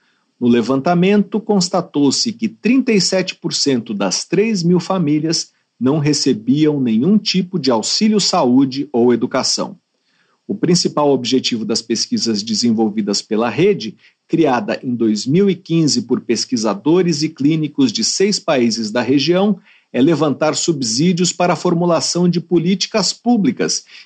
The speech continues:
explica Silvestre de Paula, que também atua no Centro Especializado em Transtorno do Espectro Autista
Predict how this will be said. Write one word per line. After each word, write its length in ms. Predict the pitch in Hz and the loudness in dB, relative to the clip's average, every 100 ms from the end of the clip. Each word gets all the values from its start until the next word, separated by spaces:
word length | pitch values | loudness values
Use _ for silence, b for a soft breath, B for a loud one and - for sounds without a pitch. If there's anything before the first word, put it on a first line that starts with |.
| _ | _
explica 540 | 339 - - 170 175 | -4 -2 0 0 0
Silvestre 600 | 175 180 127 117 117 - | 0 0 0 0 -2 -4
de 100 | 127 | -2
Paula, 560 | 147 - 131 135 143 147 b b | -2 0 0 2 0 -4 b b
que 80 | - | -14
também 480 | 165 143 110 127 147 | -4 0 0 0 0
atua 460 | 131 - 135 143 131 | -4 -4 0 2 2
no 140 | 110 | 0
Centro 540 | - - 208 226 220 | -2 -2 0 0 -2
Especializado 1040 | 190 - 170 - 156 131 101 135 147 139 143 | -4 -2 -2 0 2 2 0 0 -2 -2 -4
em 140 | 156 156 | -4 -4
Transtorno 760 | 151 123 - - 175 180 175 | -2 -2 -2 -2 0 2 2
do 140 | 151 | 2
Espectro 680 | 135 - - 185 190 - - | 0 0 -2 -2 -2 -6 -2
Autista 640 | 170 135 - 131 - 151 | 0 0 2 2 2 -2